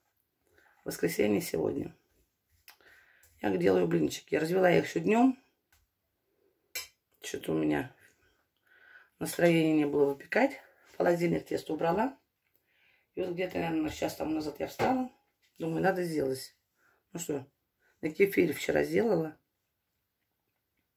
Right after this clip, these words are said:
Вот. Ой, вчера, сегодня, господи. Уже все, уже клинит у меня. На кефирчике развела. И, короче,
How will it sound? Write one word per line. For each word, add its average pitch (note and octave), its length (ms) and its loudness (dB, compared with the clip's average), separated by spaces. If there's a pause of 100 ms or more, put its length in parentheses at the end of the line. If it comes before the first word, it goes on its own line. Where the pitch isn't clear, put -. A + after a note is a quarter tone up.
(1160)
Вот. D3 480 -4 (760)
Ой, F3+ 120 4
вчера, G3+ 480 10
сегодня, F#3+ 540 6
господи. - 760 -4 (540)
Уже D3+ 200 -4
все, - 280 -4
уже C3+ 200 -2
клинит D#3+ 420 2
у C#3 40 -4
меня. C#3 320 -6 (1300)
На D#3 100 -2
кефирчике E3 680 -4
развела. E3 480 2 (2250)
И, G3+ 80 -8
короче, F#3 420 2